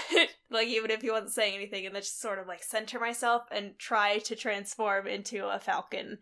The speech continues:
That's literally the only thing out of, like, my thirty-six animals that can do anything, so I need to roll really well.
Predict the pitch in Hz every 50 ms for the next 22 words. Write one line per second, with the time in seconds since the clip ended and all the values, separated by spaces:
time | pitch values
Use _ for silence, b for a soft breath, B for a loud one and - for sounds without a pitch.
0 | b b - 226 233 220 233 226 240 247 240 240 240 240 247 247 247 233 240 196
1 | 202 226 226 226 226 233 233 226 220 220 214 214 - 202 208 202 208 202 208 208
2 | 208 202 214 208 202 220 247 - 240 220 208 208 220 226 - 220 202 208 - -
3 | 220 196 196 196 202 190 190 185 190 214 208 - - - - _ _ _ - 208
4 | 170 - - - - 208 208 208 208 202 196 196 196 190 220 - 208 196 - 220
5 | 240 - 226 196 190 202 214 214 208 208 - - 196 208 202 196 196 196 190 185
6 | 185 185 190 - - 240 302 -